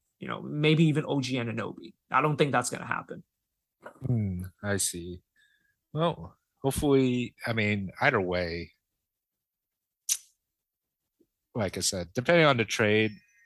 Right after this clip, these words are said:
Speaker 2: I'm willing to let him go, but it's also depending on how much money we extend, because do we,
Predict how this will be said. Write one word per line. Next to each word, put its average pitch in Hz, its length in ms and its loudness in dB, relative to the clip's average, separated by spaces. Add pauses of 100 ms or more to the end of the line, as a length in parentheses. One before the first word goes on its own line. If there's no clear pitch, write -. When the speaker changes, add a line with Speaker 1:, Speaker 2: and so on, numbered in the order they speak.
Speaker 2:
I'm 110 120 -2
willing 117 240 4
to 104 80 -2
let 98 180 0
him 90 120 -4
go, 95 480 0 (580)
but 98 180 -4
it's 104 180 -2
also 113 260 2
depending 95 500 -2
on 87 120 -6
how 101 100 -6
much 92 240 -8
money 90 260 -4
we 90 180 -8
extend, 87 520 -8
because 98 300 -8
do 120 140 -4
we, 131 320 -2